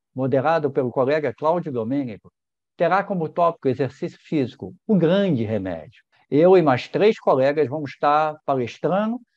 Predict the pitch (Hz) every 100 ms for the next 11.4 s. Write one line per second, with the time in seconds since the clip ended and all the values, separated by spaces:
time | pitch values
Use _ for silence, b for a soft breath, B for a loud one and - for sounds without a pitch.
0 | _ _ 143 - 165 139 143 127 196 220
1 | 196 185 151 127 135 113 131 202 240 _
2 | _ _ _ 185 226 247 202 120 170 165
3 | 131 135 - 131 131 151 151 156 - 131
4 | - 143 135 131 123 110 143 120 190 240
5 | 214 220 180 196 180 180 - 120 90 -
6 | 107 _ _ _ _ 175 170 269 269 269
7 | 180 208 160 107 110 113 - 135 - 226
8 | 143 123 165 160 107 _ _ _ _ _
9 | 202 190 170 156 214 233 220 196 165 -
10 | 208 196 - 185 175 180 185 190 156 175
11 | - - 127